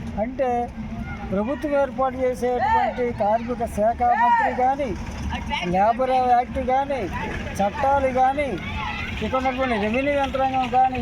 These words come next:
ఇవన్నీ కూడా పిడుగురాళ్ళలో జరుగుతున్నటువంటి పెద్ద ఎత్తున శ్రమ దోపిడీ విషయంలో పట్టి పట్టినట్లుగా వ్యవహరిస్తున్నారు. ఇది చాలా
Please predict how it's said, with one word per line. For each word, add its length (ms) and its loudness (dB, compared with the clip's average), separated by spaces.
ఇవన్నీ 500 0
కూడా 280 0
పిడుగురాళ్ళలో 640 2
జరుగుతున్నటువంటి 840 -2
పెద్ద 220 0
ఎత్తున 380 0
శ్రమ 320 -2
దోపిడీ 380 0
విషయంలో 640 -2
పట్టి 360 0
పట్టినట్లుగా 460 0
వ్యవహరిస్తున్నారు. 880 0
ఇది 340 -2
చాలా 280 4